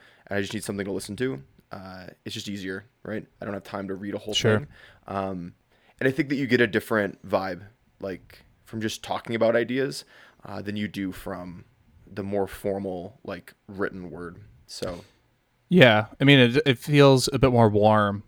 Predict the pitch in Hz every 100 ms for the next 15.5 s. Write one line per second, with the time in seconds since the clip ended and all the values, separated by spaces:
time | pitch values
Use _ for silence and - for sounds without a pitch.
0 | - 113 104 107 104 107 107 - 117 107
1 | - 104 - 113 107 107 104 107 101 107
2 | 104 101 - 107 101 98 110 95 95 -
3 | _ - 104 98 95 98 117 117 113 110
4 | 107 110 107 117 - 117 - 104 104 101
5 | _ _ _ 120 104 107 104 104 - 107
6 | 98 95 98 101 98 98 92 98 - 98
7 | 95 95 - 95 95 - 98 95 - _
8 | _ _ - 180 151 151 110 131 131 110
9 | - 113 92 104 110 110 110 113 117 -
10 | 120 - 107 - - 92 - - _ -
11 | 135 123 123 110 95 90 107 - 104 95
12 | - 107 - 107 - - - 101 98 92
13 | 92 - _ - 104 98 95 - 101 -
14 | 107 107 113 110 113 98 101 98 98 98
15 | 95 95 92 92